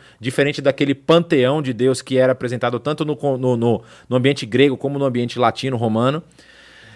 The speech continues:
E eles, muitos deles haviam até prosélitos, né? É, pessoas que se convertiam ao judaísmo, mesmo não sendo de nascimento judaico.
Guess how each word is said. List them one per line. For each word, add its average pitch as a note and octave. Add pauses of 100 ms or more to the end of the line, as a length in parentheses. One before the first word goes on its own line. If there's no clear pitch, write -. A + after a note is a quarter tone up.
(280)
E E3
eles, F3
muitos F#3+
deles F3+
haviam F3+
até G#3+
prosélitos, F3+
né? C#3 (160)
É, G#2
pessoas E3+
que F3
se - (260)
convertiam A#3+
ao G3
judaísmo, D#3 (200)
mesmo F3+
não G3
sendo F#3
de E3+
nascimento E3+
judaico. C3